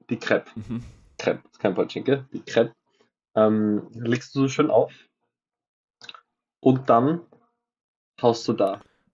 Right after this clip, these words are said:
Speaker 2: Mhm.
Speaker 1: Himbeeren rein, einen Schuss
Speaker 2: Mhm.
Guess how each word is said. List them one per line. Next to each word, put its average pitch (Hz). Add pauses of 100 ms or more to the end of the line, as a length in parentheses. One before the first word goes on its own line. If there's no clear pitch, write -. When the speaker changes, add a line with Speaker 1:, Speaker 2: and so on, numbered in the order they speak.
(140)
Speaker 2:
Mhm. 117
Speaker 1:
Himbeeren 127
rein, 98 (1900)
einen 135
Schuss 117
Speaker 2:
Mhm. 123